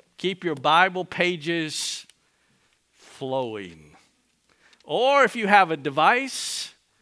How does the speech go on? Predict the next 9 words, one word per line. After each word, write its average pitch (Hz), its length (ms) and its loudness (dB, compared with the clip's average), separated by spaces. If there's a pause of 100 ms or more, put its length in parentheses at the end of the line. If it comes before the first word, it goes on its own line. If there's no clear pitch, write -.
(440)
keep 185 320 -4
those 147 300 0
swipes - 1120 -4 (1500)
fluid. 139 680 -2 (1800)
Psalm 233 640 2
twenty-seven 202 1040 -2 (2000)
and 170 200 4
verse 190 440 0
fourteen. 185 840 -2